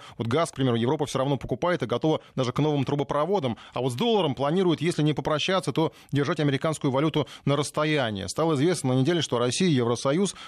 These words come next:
создадут рабочую группу для перехода на расчеты в рублях и евро. Об этом договорились первый вице-премьер Антон Силуанов и зампред Еврокомиссии. Стороны хотят отказаться от доллара из-за торговых разногласий с С Ш А. Сейчас у нас на связи,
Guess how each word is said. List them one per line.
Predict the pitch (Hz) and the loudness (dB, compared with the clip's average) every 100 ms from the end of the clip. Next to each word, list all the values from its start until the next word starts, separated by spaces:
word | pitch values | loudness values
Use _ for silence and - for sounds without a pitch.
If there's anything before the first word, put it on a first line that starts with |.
| - | -6
создадут | 147 143 160 175 | -2 0 2 2
рабочую | 151 170 - 151 | 2 0 0 0
группу | 180 190 151 | 0 0 0
для | 156 | 0
перехода | 160 156 - 196 151 | 2 0 0 0 2
на | |
расчеты | 139 143 - 185 170 | 2 0 0 0 2
в | 135 | 0
рублях | 131 165 160 170 | 2 0 0 0
и | |
евро. | 156 160 123 95 | 2 2 2 0
Об | 101 | 0
этом | 175 175 143 - - | 0 0 -2 -4 -8
договорились | 110 101 117 151 139 113 | -4 0 0 0 0 -2
первый | - 139 113 | 0 2 2
вице-премьер | 117 - 123 | 0 0 0
Антон | 107 107 107 | 0 -2 -4
Силуанов | - 131 185 165 | -2 0 2 2
и | 113 | 0
зампред | 110 110 143 | -2 0 -2
Еврокомиссии. | 113 113 120 123 123 104 82 | 0 -2 0 0 2 0 -2
Стороны | - 165 143 | -2 -2 -2
хотят | 123 139 - - | -2 -4 -4 -8
отказаться | - - 123 135 - 113 | -8 -4 -2 -2 -2 -4
от | |
доллара | 120 175 156 117 - | 0 2 2 -2 -4
из-за | - 113 | -4 -2
торговых | 120 117 135 135 - | -2 -2 0 0 0
разногласий | 120 120 123 143 131 | 0 0 0 -2 -2
с | 120 | -4
С | 135 | -2
Ш | - 135 95 | 0 2 0
А. | |
Сейчас | 90 170 - | 0 -4 -2
у | |
нас | 151 | -2
на | 131 | -2
связи, | - 165 151 127 | 0 0 0 -2